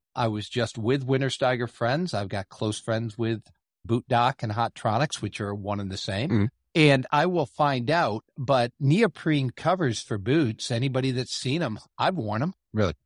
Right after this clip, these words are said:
Speaker 1: They, they help, but snow does get behind 'em. And if you can go inside the boot with something, Hotronix inside the boots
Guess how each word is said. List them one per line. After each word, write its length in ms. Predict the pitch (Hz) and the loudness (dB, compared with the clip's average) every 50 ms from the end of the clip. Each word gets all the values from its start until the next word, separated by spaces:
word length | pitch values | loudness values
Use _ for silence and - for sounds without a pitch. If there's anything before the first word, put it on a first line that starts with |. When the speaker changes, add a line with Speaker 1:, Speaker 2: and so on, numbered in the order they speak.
| _ _ - | _ _ -4
Speaker 1:
They, 600 | 156 135 151 151 147 151 147 147 143 143 139 _ - 156 | 0 2 4 4 4 4 2 2 2 0 -2 _ -6 -4
they 260 | 131 143 139 135 - | -2 0 0 0 0
help, 400 | - - 135 139 165 214 - _ _ _ _ _ _ _ _ _ _ _ _ _ _ _ _ _ _ _ _ _ _ _ - | -2 -2 0 0 0 0 -2 _ _ _ _ _ _ _ _ _ _ _ _ _ _ _ _ _ _ _ _ _ _ _ -4
but 260 | 117 147 143 - - | 2 2 2 2 0
snow 360 | - - - 147 143 147 143 | -4 -2 0 0 0 2 2
does 220 | 131 131 131 127 | 2 2 2 2
get 180 | - 143 131 - | 0 -4 -4 -2
behind 400 | 127 113 107 117 120 127 143 185 | -2 -2 0 0 0 0 0 -2
'em. 120 | 208 208 _ _ _ _ _ _ _ _ _ _ _ _ _ _ _ - | -4 -8 _ _ _ _ _ _ _ _ _ _ _ _ _ _ _ 0
And 540 | 135 135 131 127 123 123 120 117 117 - - _ _ _ _ _ _ - | 2 4 4 4 4 2 2 0 0 -2 -6 _ _ _ _ _ _ -2
if 180 | 143 127 - - | -2 -2 -2 -2
you 80 | 135 120 | -6 -4
can 200 | - 127 113 107 | -4 -4 -4 -2
go 260 | 117 113 110 104 - | 0 0 0 -2 -2
inside 480 | 135 131 143 139 - - 147 143 139 127 | -2 -2 -2 0 2 2 2 2 2 0
the 80 | 127 | -4
boot 300 | 113 113 127 135 147 - - | -2 0 0 0 0 -2 -6
with 180 | - 110 - | -8 -10 -8
something, 500 | - - - 120 120 - - 151 147 143 | -6 -2 -2 -2 -2 0 -2 -2 0 0
Hotronix 800 | 135 127 127 139 139 139 - - - 147 143 151 170 170 - - 165 | -2 -4 -2 -2 -2 -2 -2 -2 -2 0 0 0 0 -2 -4 -4 -4
inside 400 | 156 151 - - 156 156 156 151 | -4 -4 -2 0 0 0 0 -2
the 60 | 151 | -2
boots 380 | 147 165 196 220 - - - | 0 0 0 0 -4 -10 -12